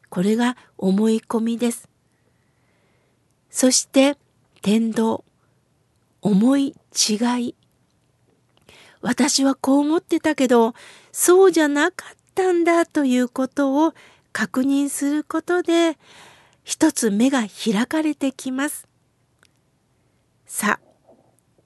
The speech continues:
今日あなたにとって視野を広げるという意味で、お一人の方は一人で合掌、家族でおられる方は皆さんで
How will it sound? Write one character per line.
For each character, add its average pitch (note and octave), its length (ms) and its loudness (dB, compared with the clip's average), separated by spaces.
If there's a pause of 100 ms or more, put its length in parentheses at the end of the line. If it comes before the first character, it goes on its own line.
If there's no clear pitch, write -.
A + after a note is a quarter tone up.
今 G3+ 340 0
日 - 80 -16
あ G3+ 100 -4
な B3 180 -4
た C4 160 -6
に A3 180 -4
と C#4 160 -4
っ C#4 60 -6 (220)
て D#4 260 -2 (380)
視 D#4 340 2
野 C#4 160 2
を A#3 80 -2
広 C4+ 400 -2
げ D#4 80 0
る E4 140 0
と C#4+ 220 -2
い C#4+ 320 -2
う - 60 -10
意 D#4 100 -4
味 D#4+ 180 -2
で、 D#4 220 -2 (840)
お G#3+ 80 -4
一 A#3 260 0
人 A#3 120 0
の A#3+ 120 -2
方 D4+ 320 -2
は D4 160 0
一 C4+ 260 -4
人 B3+ 60 -2
で B3 160 -4
合 A#3 160 -4
掌、 - 380 -2 (600)
家 F4+ 120 2
族 F4 240 2
で D4+ 100 2
お C#4+ 100 4
ら D4 120 2
れ D4+ 160 0
る C#4+ 80 -2
方 C#4 300 -2
は C#4 180 0
皆 D4 240 -2
さ F4 220 -2
ん D#4 160 -2
で D4+ 180 0